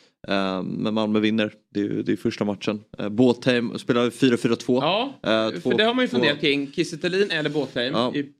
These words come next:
Speaker 2: i premiären här nu då får båda spela.
Speaker 1: Ja, fyra fyra två.
Speaker 2: Mm.
Speaker 1: Ehm, känns som att det är en bra, eh, bra, liksom, formation för dem. Så de kan använda sig av båda anfallarna.
Speaker 2: Mm.
Speaker 1: Eh, och så har du Stryge Larsen där till höger som kan pumpa in inlägg på dem.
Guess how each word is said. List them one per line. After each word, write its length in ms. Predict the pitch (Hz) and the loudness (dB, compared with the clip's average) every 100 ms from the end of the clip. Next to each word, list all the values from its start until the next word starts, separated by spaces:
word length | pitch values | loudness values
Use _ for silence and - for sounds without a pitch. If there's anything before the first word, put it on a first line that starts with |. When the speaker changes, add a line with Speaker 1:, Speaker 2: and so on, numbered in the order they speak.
| _ _ | _ _
Speaker 2:
i 100 | 131 | -8
premiären 480 | 131 147 143 143 147 | -2 0 2 0 -2
här 100 | 131 | -2
nu 80 | 120 | -2
då 60 | |
får 120 | 113 | -4
båda 220 | 120 117 - | -2 -2 -2
spela. 280 | - 113 - | -4 -6 -2
Speaker 1:
Ja, 160 | 127 127 | 0 2
fyra 220 | 131 120 | 4 2
fyra 140 | 117 117 | 2 0
två. 280 | - 113 120 - 117 | 2 2 0 -10 -8
Speaker 2:
Mm. 120 | 110 | -4
Speaker 1:
Ehm, 540 | 107 104 101 98 98 95 | 0 0 0 -2 -4 -2
känns 240 | 95 98 | -2 0
som 100 | 110 | -2
att 80 | 101 | 0
det 120 | 92 | 0
är 40 | |
en 220 | 95 95 92 | 0 -2 -2
bra, 360 | 92 92 101 101 - - - | 0 0 0 -2 -8 -14 -12
eh, 240 | - 80 | -10 -10
bra, 720 | 90 95 98 101 98 95 92 92 - - | -8 -2 0 2 0 0 -4 -6 -12 -10
liksom, 380 | 87 90 90 - _ _ _ _ _ _ _ _ _ - | -6 -4 -4 -6 _ _ _ _ _ _ _ _ _ 0
formation 400 | 101 95 104 92 | 4 4 2 2
för 180 | 95 92 | 0 0
dem. 160 | 90 - - | -2 -8 -4
Så 120 | 98 | -2
de 60 | |
kan 120 | 92 98 | 0 0
använda 300 | 95 98 95 | 2 2 2
sig 100 | 101 | 0
av 140 | 87 | 0
båda 300 | 107 92 90 | -2 0 -2
anfallarna. 440 | 92 98 92 95 95 _ - | -6 -8 -8 -10 -14 _ -16
Speaker 2:
Mm. 120 | 73 | -8
Speaker 1:
Eh, 100 | 80 | -6
och 140 | 78 98 | -4 -2
så 120 | 101 | 2
har 80 | 95 | 2
du 60 | |
Stryge 340 | 98 - 98 104 | 2 2 4 4
Larsen 300 | 98 98 95 | 2 -2 -6
där 80 | 90 | -6
till 100 | 98 | -6
höger 220 | 92 92 | -6 -8
som 120 | - | -8
kan 100 | 95 | -12
pumpa 440 | - 110 90 - | -2 -2 -2 -2
in 140 | 98 98 | -2 0
inlägg 380 | 95 95 92 - | 0 0 -2 0
på 100 | 90 | 0
dem. 160 | 92 | 0